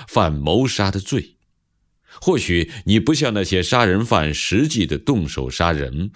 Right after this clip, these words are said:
但是你可能在灵里杀人。你以苦毒的心仇恨人，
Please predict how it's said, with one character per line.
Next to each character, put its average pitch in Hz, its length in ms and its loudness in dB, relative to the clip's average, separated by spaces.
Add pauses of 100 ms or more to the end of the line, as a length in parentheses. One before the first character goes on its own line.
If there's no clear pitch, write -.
(240)
但 120 120 4
是 104 140 2
你 113 120 2
可 - 240 -4
能 73 200 -6
在 69 300 -4 (200)
灵 92 480 2
里 73 280 0
杀 67 320 -4
人。 62 280 -8 (540)
你 147 200 4
以 147 60 2
苦 107 360 2
毒 123 160 2
的 113 140 2
心 131 400 -2
仇 104 280 0
恨 85 260 0
人， 65 340 -6